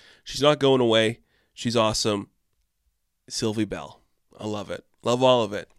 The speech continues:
And that's this video. Again, shorter episode of the Geek Wave this time, but it's, it's Christmas time. Let's support each other. Let's talk about it.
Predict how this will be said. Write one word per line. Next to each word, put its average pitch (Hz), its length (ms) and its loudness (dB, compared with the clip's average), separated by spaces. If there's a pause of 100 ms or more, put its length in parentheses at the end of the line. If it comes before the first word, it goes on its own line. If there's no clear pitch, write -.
(720)
And 135 140 -2
that's 156 180 2
this 160 200 2
video. 113 500 0
Again, 147 300 4
shorter 170 560 2
episode 151 480 2
of 131 100 -2
the 135 100 -2
Geek 131 220 -6
Wave 131 160 2
this 127 160 -2
time, 120 300 2
but 110 280 -2
it's, - 240 -6
it's - 160 -6
Christmas 143 380 -2
time. 123 280 2
Let's 120 180 0
support 120 320 -2
each 117 140 -6
other. 117 180 2
Let's 107 160 -6
talk 113 240 -2
about 110 240 0
it. - 100 -6